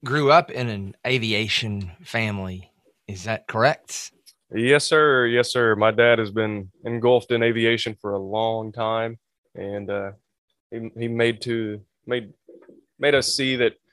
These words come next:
Speaker 2: it was a whole nother world out there. A lot of people aren't lucky enough to see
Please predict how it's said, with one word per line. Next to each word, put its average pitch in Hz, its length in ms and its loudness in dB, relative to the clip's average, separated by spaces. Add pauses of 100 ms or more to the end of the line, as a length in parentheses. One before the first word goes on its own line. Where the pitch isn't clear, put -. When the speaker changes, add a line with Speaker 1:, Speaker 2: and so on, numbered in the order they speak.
(1300)
Speaker 2:
it 123 80 4
was 120 260 2
a 113 380 8
whole 143 180 4
nother 139 280 6
world 131 180 8
out 117 160 6
there. 110 160 2
A 113 120 6
lot 135 100 8
of 131 80 2
people 123 320 4
aren't 120 240 4 (380)
lucky 120 300 2
enough 117 260 2
to 113 80 -6
see 127 800 0